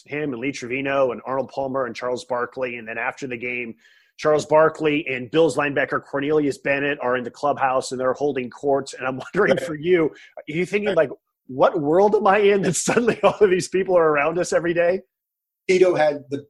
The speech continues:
Speaker 2: best story, Terry Francona, the best. We had lost that game and we got our butts kicked. And he went into the locker room to air out everybody, including Jordan. You know, he was just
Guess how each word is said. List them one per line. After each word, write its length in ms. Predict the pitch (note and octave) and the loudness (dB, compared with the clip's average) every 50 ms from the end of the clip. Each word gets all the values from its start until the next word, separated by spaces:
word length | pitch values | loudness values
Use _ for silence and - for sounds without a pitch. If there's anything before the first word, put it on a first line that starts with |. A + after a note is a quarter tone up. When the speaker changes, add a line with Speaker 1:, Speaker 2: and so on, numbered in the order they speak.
| _ | _
Speaker 2:
best 500 | - C3+ C3 C3 - - - - - - | -4 -2 -2 -2 -6 -12 -14 -14 -18 -18
story, 480 | - - C3 A#2 A2 A2 A2 A2+ C#3 C3+ _ - | -12 -10 -8 -8 -6 -6 -8 -8 -10 -12 _ -6
Terry 200 | D3 B2+ B2+ B2+ | -4 -4 -4 -4
Francona, 640 | - C#3+ C3+ B2+ B2 - C#3+ C3+ B2 A#2+ A2+ G#2+ - _ _ _ _ _ _ _ | -4 -4 -4 -4 -4 -4 -4 -2 -2 -4 -6 -10 -12 _ _ _ _ _ _ _
the 60 | - C#3 | -6 -4
best. 640 | C3 D#3 C#3+ C3 A#2 - - - - - _ _ _ _ _ _ _ _ _ | 0 0 0 0 0 -4 -8 -14 -16 -18 _ _ _ _ _ _ _ _ _
We 220 | C3 D3 F#3+ G3+ | -4 -2 0 0
had 140 | F#3 C#3 B2+ | 0 -2 0
lost 760 | C3 C#3 D3 D#3+ D#3+ C3 A#2+ B2 - - - - - _ _ _ | -2 -2 0 0 0 -2 -4 -8 -10 -14 -14 -14 -16 _ _ _
that 280 | A#2+ C3+ B2+ B2 B2 B2 | -4 -2 -2 -2 -4 -6
game 340 | B2 C3 B2+ B2+ A#2+ B2 C3+ - | -6 -4 -4 -4 -6 -6 -6 -6
and 100 | C3+ C3+ | -2 0
we 140 | C#3+ C#3 | 0 2
got 160 | C#3 D3 C3+ C3 | 2 0 -2 -2
our 200 | B2+ B2+ - _ | -4 -6 -8 _
butts 340 | - C3+ B2+ A#2 - - - | -6 -6 -6 -4 -6 -10 -14
kicked. 400 | - - A2 - _ _ - - _ _ _ _ _ _ _ _ _ _ _ _ - | -12 -16 -16 -16 _ _ -20 -20 _ _ _ _ _ _ _ _ _ _ _ _ -2
And 600 | D#3 D3 C#3+ D3 C#3+ C#3+ C#3+ C#3 C3+ C3+ C3+ - - | 2 2 2 2 2 2 2 2 0 -2 -4 -6 -16
he 760 | - - - - F3 F3 F3+ F#3 F#3 F#3 F#3+ F#3+ F#3+ - _ _ _ _ _ | -20 -20 -12 -6 -4 -2 -2 -2 -2 -4 -6 -8 -8 -14 _ _ _ _ _
went 220 | D#3+ - D#4 D#4 | 0 2 2 2
into 240 | D3+ F3 E3+ - G3 | 2 0 2 0 0
the 120 | E3 D#3+ C#3+ | 2 2 2
locker 440 | C#3 C#3 C#3 D3+ D#3 - - D3+ | 2 2 2 2 0 -2 -4 -6
room 260 | C#3 B2+ B2+ B2 B2+ B2+ | -6 -6 -6 -6 -8 -10
to 200 | - C#3+ C#3 - - _ - | -10 -12 -12 -12 -14 _ -6
air 420 | D#3 D3+ D3+ D#3+ E3 D3+ - - - | -2 0 0 2 0 0 -2 -4 -6
out 340 | D3 C#3+ D3 D3 D3 D3+ - | -4 -2 -2 -2 -2 -2 -4
everybody, 540 | C#3 C3 B2 B2+ B2+ A#2+ A#2+ A#2+ A2+ A2+ B2+ | -4 -2 -2 -2 -4 -4 -4 -6 -4 0 0
including 420 | C#3+ C#3+ - F#3+ A3 A#3+ G#3 E3+ | 0 0 0 -4 -2 0 0 -2
Jordan. 380 | C#3 C3+ D#3+ F#3 G3+ - - - _ _ _ | 0 2 2 2 2 0 -6 -12 _ _ _
You 100 | B2+ B2+ | -10 -8
know, 140 | B2+ B2 B2 | -6 -4 -4
he 80 | B2+ C3+ | -4 -4
was 160 | C3+ C3+ B2 | -4 -8 -6
just 320 | - C#3 C3+ - - A2 | -4 -6 -6 -6 -8 -14